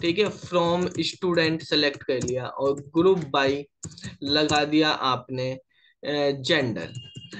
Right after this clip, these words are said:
ठीक है, तो यहाँ पर नाइंटी वन, नाइंटी एट आ गए, सही है, कोई problem नहीं, नाइंटी वन female में है और नाइंटी एट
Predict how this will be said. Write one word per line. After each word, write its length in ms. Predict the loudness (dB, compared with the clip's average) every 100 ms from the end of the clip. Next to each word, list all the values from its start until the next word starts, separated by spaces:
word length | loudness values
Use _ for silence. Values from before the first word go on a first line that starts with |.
| -14 -4
ठीक 160 | 0 2
है, 120 | 2
तो 300 | 2 0 2 2
यहाँ 400 | 2 2 4 2 4
पर 200 | 4 2 -2
नाइंटी 560 | 0 2 2 2 0
वन, 200 | 0 2 4
नाइंटी 480 | 4 2 0 2 4
एट 180 | 4 4
आ 80 | 2
गए, 160 | 2 0
सही 440 | -4 -4 -2 0
है, 160 | -2 -4 -10 _
कोई 180 | 2 2
problem 400 | 2 0 2 2
नहीं, 200 | 2 0
नाइंटी 500 | 0 0 0 0 2 2
वन 220 | 2 -2
female 500 | -2 -2 0 2 2
में 140 | 2
है 200 | 2 2
और 280 | 0 0 0
नाइंटी 440 | 0 0 0 0 2
एट 280 | 2 0